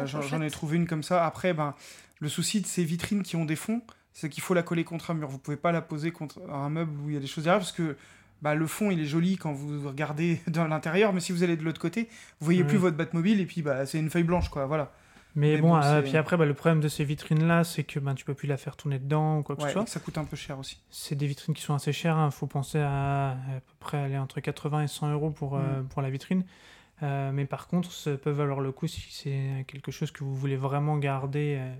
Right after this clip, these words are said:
Speaker 3: exposé pendant très longtemps. Parce que c'est sûr que, ouais, la poussière, euh, bon, c'est, euh, ça fait partie des,
Speaker 2: Des joies
Speaker 3: des
Speaker 2: du Lego.
Speaker 3: ennemis, euh,
Speaker 2: <laughs>
Speaker 3: de,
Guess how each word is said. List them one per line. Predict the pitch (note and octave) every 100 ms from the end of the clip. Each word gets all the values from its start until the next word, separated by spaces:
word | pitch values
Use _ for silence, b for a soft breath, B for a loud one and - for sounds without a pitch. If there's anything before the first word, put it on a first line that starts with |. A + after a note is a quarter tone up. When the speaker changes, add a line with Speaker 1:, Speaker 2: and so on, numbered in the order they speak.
| -
Speaker 3:
exposé | - - - C3+ C#3+ C#3+
pendant | C3+ C#3 C3+ C3
très | -
longtemps. | C3+ C3 F3 - B B B B B B B _
Parce | D3+
que | - D3
c'est | -
sûr | D3 F3 -
que, | D3+
ouais, | C#3+
la | C3+
poussière, | - C#3+ - D#3+ D3
euh, | C#3 C3+ C3+
bon, | C3+ C3+
c'est, | - - C#3
euh, | C3+ C3+ C3+ - _ _
ça | -
fait | - D3
partie | D3+ - E3+
des, | D3+ C#3+ C#3 C3 B B B B B D#3
Speaker 2:
Des | D3+
joies | E3+
Speaker 3:
des | D#3
Speaker 2:
du | E3+
Lego. | E3
Speaker 3:
ennemis, | E3 E3 E3+ E3+
euh, | D3
Speaker 2:
<laughs> |
Speaker 3:
de, | C#3+ C#3+ C#3 C#3 C3+